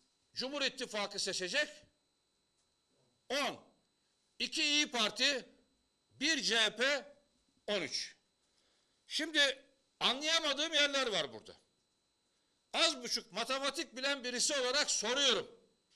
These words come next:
Soruyorum. Yahu siz on üç üyede üç üyeyi almak için mi siyaset yapıyorsunuz? Buna mı tav oldunuz? Elma şekeri siyasetidir bu.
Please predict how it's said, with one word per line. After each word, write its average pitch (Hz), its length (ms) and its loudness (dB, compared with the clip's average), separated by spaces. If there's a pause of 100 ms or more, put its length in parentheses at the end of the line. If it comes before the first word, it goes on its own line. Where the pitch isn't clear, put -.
(120)
Soruyorum. 247 640 4 (1900)
Yahu 262 360 0
siz - 480 -2 (560)
on 285 200 -2
üç 311 300 -2
üyede 196 680 0 (840)
üç 370 320 2
üyeyi 233 460 -2
almak 214 540 -6
için 359 260 0
mi 311 80 -2
siyaset 127 500 -2
yapıyorsunuz? - 680 -20 (1080)
Buna 381 200 4
mı 427 120 0
tav 302 180 4
oldunuz? 143 640 -2 (560)
Elma 277 320 4
şekeri 277 400 4
siyasetidir 170 720 -2
bu. 82 100 -20